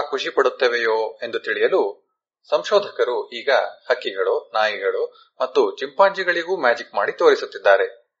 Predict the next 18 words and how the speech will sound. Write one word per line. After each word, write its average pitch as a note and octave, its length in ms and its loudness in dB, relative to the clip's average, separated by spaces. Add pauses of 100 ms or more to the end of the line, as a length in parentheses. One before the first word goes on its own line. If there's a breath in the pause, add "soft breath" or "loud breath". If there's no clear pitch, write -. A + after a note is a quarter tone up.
(360)
ಪ್ರಾಣಿಗಳ F#3 520 4
ಈ B2 260 0
ಮೂಕ B2+ 320 -4
ಸಂವೇದನೆಗಳನ್ನು A#2 1080 0
ಅರ್ಥ - 300 -6
ಮಾಡಿಕೊಳ್ಳುವುದು A#2 840 -2
ಸ್ವಲ್ಪ - 220 -4
ಕಷ್ಟವೇ. - 520 -6 (720)
ಆದರೆ A2+ 640 0 (280)
ಪ್ರಾಣಿ E3+ 360 4
ನಡವಳಿಕೆ D3 600 -2
ಅಧ್ಯಯನದಲ್ಲಿ A#2+ 1000 -2 (340)
ತರಬೇತಿ F3 400 4
ಪಡೆದ A2+ 220 4
ವಿಜ್ಞಾನಿಗಳಿಗೆ G#2 1040 0
ಇದು G#2+ 460 -4
ದೊಡ್ಡ A2+ 180 4
ಸವಾಲೇನಲ್ಲ. F#2+ 680 4